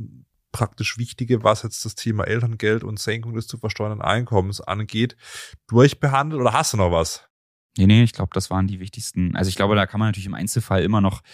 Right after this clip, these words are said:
Speaker 2: kommt halt immer drauf an, was man so macht, ne, wo, wie man sein Geld verdient. Da findet man sicherlich immer noch ein paar mehr Möglichkeiten.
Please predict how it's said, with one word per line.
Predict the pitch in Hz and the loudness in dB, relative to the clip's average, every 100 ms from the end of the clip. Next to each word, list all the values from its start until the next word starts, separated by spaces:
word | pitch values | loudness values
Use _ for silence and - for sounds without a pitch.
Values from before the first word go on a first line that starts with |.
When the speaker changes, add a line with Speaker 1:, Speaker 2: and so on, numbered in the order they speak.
| - - | -20 -2
Speaker 2:
kommt | 101 101 | 2 4
halt | 110 | 6
immer | 110 | 4
drauf | 104 98 95 | 4 2 0
an, | 107 | -2
was | 104 | -2
man | 101 98 | -2 -4
so | 95 | -2
macht, | 107 - 98 | -4 0 4
ne, | 110 101 | 4 2
wo, | 85 | 0
wie | 101 | 4
man | 95 90 | 4 6
sein | 92 92 | 4 2
Geld | 98 | 0
verdient. | - 104 101 104 | 0 0 0 -4
Da | 101 | -6
findet | - 90 92 | -10 -10 -10
man | 101 | -12
sicherlich | 107 101 98 | -6 -6 -6
immer | - 104 | -8 -10
noch | 101 | -10
ein | 107 | -6
paar | 104 | -2
mehr | 95 101 | 0 2
Möglichkeiten. | 107 - 110 101 98 | 0 -2 -6 -8 -8